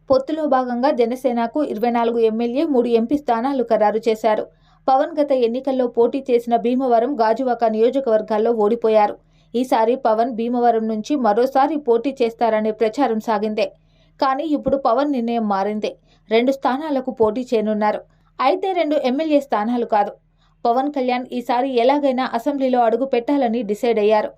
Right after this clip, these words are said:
టీడీపీతో పొత్తులో భాగంగా ఇరవై నాలుగు అసెంబ్లీ సీట్ల నుంచి తన పార్టీ అభ్యర్థులను బరిలోకి దింపడానికి నిర్ణయించారు. పవన్ కళ్యాణ్ భీమవరం నుంచి, మెగా బ్రదర్ నాగబాబు అనకాపల్లి ఎంపీగా పోటీ చేయడం ఖాయమని వార్తలు వచ్చాయి. కానీ పవన్ ఆలోచన మారినట్లు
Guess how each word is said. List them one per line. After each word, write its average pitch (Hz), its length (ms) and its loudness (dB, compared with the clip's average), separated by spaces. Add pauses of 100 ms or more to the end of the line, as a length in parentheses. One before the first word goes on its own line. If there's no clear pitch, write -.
(320)
టీడీపీతో 240 520 0
పొత్తులో 254 400 0
భాగంగా 240 440 0
ఇరవై 233 280 4
నాలుగు 220 280 0 (120)
అసెంబ్లీ 254 340 0
సీట్ల 262 280 -2
నుంచి 247 280 -2
తన 262 220 2
పార్టీ 262 340 0
అభ్యర్థులను 240 600 2
బరిలోకి 247 440 0
దింపడానికి 233 600 -2
నిర్ణయించారు. 214 640 -2 (400)
పవన్ 311 320 2
కళ్యాణ్ 359 320 0
భీమవరం 262 540 2
నుంచి, 262 280 0 (320)
మెగా 320 260 2
బ్రదర్ 320 340 2
నాగబాబు 269 520 0 (120)
అనకాపల్లి 262 500 -2 (140)
ఎంపీగా 285 320 2
పోటీ 294 340 2
చేయడం 247 360 -2
ఖాయమని 254 500 0
వార్తలు 214 360 0
వచ్చాయి. 208 340 -2 (440)
కానీ 240 280 -2
పవన్ 254 440 -2
ఆలోచన 269 420 -2
మారినట్లు 226 600 -2